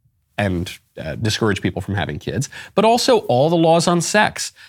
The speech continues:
the complete redefinition and abolition of marriage, the, uh, abortion laws, the promotion of contraception, the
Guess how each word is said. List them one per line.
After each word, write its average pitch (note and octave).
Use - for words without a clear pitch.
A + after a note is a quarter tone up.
the G#2
complete B2
redefinition B2+
and A#2+
abolition B2
of E3
marriage, F3+
the, A2+
uh, G2
abortion E3
laws, -
the -
promotion B2+
of -
contraception, D#3
the G#2+